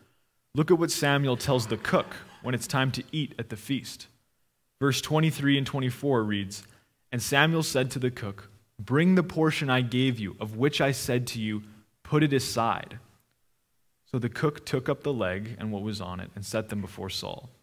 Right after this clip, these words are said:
And Samuel said, 'See what was kept is set before you. Eat, because it was kept for you until the hour appointed, that you might eat with the guests.'"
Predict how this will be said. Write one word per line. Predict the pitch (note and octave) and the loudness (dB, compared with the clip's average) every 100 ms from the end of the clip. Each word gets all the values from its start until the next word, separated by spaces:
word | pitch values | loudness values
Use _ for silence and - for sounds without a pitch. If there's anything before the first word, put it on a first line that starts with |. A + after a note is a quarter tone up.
| _ _ - | _ _ -16
And | G#2 | -6
Samuel | A2+ B2+ A#2 | -2 0 -2
said, | - F#2+ F#2+ - _ | -4 -8 -10 -14 _
'See | - - - F3+ | -10 -6 2 6
what | E3 D3 | 6 4
was | B2 A2+ | 2 -4
kept | - E3+ C#3+ - - | 0 2 2 0 -12
is | A2 G#2 | -8 -6
set | - C#3+ C3 | -2 -2 -2
before | B2+ - B2+ D3 | -6 -4 -2 0
you. | A2+ E2+ - - _ _ _ - | 0 -4 -12 -20 _ _ _ -4
Eat, | D#3+ D#3 - - _ _ - | -2 -2 -8 -16 _ _ -8
because | B2+ D3 | -2 0
it | A#2+ | 0
was | G#2+ G#2 | -4 -8
kept | - E3+ F3 | -4 -4 -4
for | - B2 | -6 -6
you | G2 F#2 - | -4 -6 -8
until | A#2+ B2 | -8 -4
the | A2+ - | -2 2
hour | B2 C3 B2 | 4 6 4
appointed, | A2 B2+ B2+ B2 E2+ - _ _ _ - | 0 -2 -2 -4 -10 -14 _ _ _ -8
that | G#2+ | -4
you | A2+ B2 | 0 0
might | A#2 - | 0 -2
eat | C#3 C3+ | -4 -4
with | A2 | -8
the | G#2 | -10
guests.'" | G2 A2+ G#2+ - - - | -4 -4 -4 -10 -14 -16